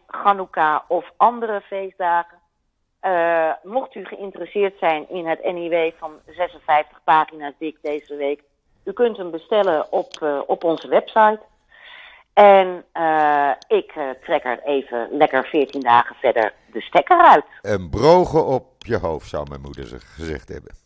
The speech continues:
Speaker 1: Ja.
Speaker 2: Ja. Ja. Ja, iedereen,
Speaker 1: En
Speaker 2: eh, Chanukah Sameach.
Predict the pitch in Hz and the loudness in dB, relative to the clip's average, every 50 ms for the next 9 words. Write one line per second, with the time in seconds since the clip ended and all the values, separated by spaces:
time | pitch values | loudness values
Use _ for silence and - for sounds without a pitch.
0 | _ _ _ - 175 165 151 143 139 131 127 123 123 123 120 117 87 - 110 110 | _ _ _ -8 -4 -2 0 2 4 6 6 6 6 4 4 2 0 0 -2 -6
1 | 123 135 - - 160 - _ 175 151 - 175 110 107 107 - 160 - _ _ _ | -10 -14 -14 -16 -18 -16 _ -18 -18 -14 -8 -2 0 0 0 -2 -6 _ _ _
2 | _ _ _ _ - - - - 262 262 269 262 240 214 190 214 190 160 160 226 | _ _ _ _ -18 -14 -8 -8 -6 -4 -4 -6 0 4 8 8 10 8 8 6
3 | 226 196 208 202 202 185 170 160 165 165 165 151 147 143 143 151 147 143 - - | 6 6 6 8 8 6 6 4 4 4 6 6 8 8 6 4 2 0 -6 -4
4 | - 208 196 175 170 - - 151 139 - 156 139 135 160 180 180 170 151 127 113 | 2 2 4 4 4 4 4 4 4 4 0 0 2 4 4 4 6 6 4 4
5 | 92 - - - - | 2 0 -4 -14 -20